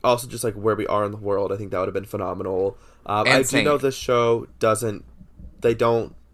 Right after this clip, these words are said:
Speaker 1: do that, you know?
Speaker 2: What do you mean?
Speaker 1: Like, they say, like, they don't, they don't base off of, like, where they, like, and they kinda say, like, "We're not looking for someone to,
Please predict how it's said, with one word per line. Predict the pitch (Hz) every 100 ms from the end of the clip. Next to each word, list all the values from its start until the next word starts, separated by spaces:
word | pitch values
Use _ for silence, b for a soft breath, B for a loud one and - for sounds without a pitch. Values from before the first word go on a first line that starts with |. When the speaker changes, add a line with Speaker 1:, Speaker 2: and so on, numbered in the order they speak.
| - _ - -
Speaker 1:
do | 117 131
that, | 143 180 180 - - - - - -
you | 160
know? | 165 165 165 165 - - -
Speaker 2:
What | 101 113
do | 107
you | 101
mean? | 90 90 98 95
Speaker 1:
Like, | 131
they | 135
say, | 135 135
like, | 127
they | 127
don't, | 120 117 110
they | 117
don't | 117 113
base | 113 113 113
off | 107 113
of, |
like, | 104 104
where | 107
they, | 107 107
like, | 110 123
and | 139
they | 135
kinda | 143
say, | 135
like, | 110 -
"We're | 127
not | 110
looking | 113 117
for | 113
someone | 113 107
to, | 101 98